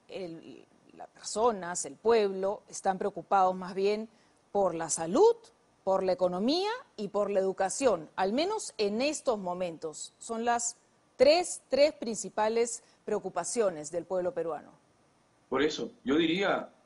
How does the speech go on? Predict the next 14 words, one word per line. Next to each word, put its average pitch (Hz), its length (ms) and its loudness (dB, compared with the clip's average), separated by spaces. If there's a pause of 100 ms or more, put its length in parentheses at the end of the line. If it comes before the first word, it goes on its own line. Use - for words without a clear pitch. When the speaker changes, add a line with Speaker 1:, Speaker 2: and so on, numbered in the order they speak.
(260)
Speaker 2:
que 139 120 2
bajo 143 280 0
esta 233 240 -2
situación, 175 720 -4
de 160 100 0
esta - 240 -2
exigencia 175 840 -2
que - 80 -8
el 113 100 -4
pueblo 156 540 2 (220)
está 143 420 -2
hoy 143 340 0 (160)
Speaker 1:
Ujú. 175 280 -14
Speaker 2:
pidiendo, 190 520 0